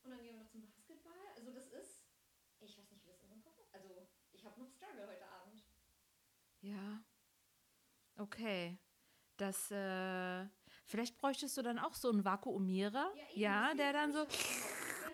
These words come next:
Speaker 1: Genau. Das Gute ist, ich hab ja, ich bin ja sehr klein, ja.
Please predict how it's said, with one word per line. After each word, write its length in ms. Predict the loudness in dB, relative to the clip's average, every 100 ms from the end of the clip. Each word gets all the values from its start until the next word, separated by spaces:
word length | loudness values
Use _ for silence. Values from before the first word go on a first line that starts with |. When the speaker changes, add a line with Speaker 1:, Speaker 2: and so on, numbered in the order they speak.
| -6
Speaker 1:
Genau. 220 | -6 -6 -8 -8 -8 -10 -12 -14 -16 _ _ _ _ _
Das 160 | -20 -16
Gute 180 | -14 -14
ist, 120 | -16
ich 80 | -16
hab 120 | -16
ja, 60 | -14 -16 -18
ich 100 | -18
bin 100 | -16
ja 80 | -14 -14 -14 -14
sehr 160 | -16
klein, 420 | -16 -18 -18 -18 -18
ja. 180 | -18